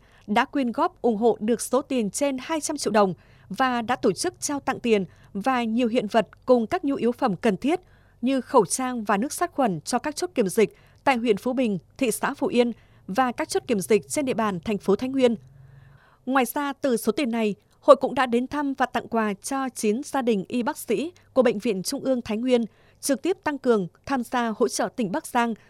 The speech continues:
thực hiện công tác phòng chống dịch, nhằm góp phần động viên gia đình, người thân để họ thêm vững tâm, nhiệt tình công tác để hoàn thành xuất sắc nhiệm vụ được giao.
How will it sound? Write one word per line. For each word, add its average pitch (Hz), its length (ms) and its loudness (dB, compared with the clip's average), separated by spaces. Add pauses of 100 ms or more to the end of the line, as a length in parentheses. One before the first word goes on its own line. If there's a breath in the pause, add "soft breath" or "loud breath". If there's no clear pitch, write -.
(160 soft breath)
thực 285 140 0
hiện 220 200 2
công 269 200 0
tác 339 320 -4
phòng 233 140 0
chống 208 180 -2
dịch, - 300 2 (340 soft breath)
nhằm 254 240 0
góp 330 160 -2
phần 233 260 0
động 233 160 0
viên 277 180 -4
gia 294 160 -2
đình, 208 320 -2
người 220 120 4
thân 247 300 -2 (260 soft breath)
để 240 140 4
họ 233 280 -4
thêm 285 240 -2
vững 277 160 -2
tâm, 262 300 0 (280 soft breath)
nhiệt 254 180 0
tình 240 160 0
công 254 200 2
tác 311 260 -4 (160)
để 240 120 2
hoàn 226 200 -2
thành 220 180 -4
xuất 311 200 -6
sắc 370 240 -2
nhiệm 220 120 -4
vụ 220 220 2
được 214 160 4
giao. 233 300 2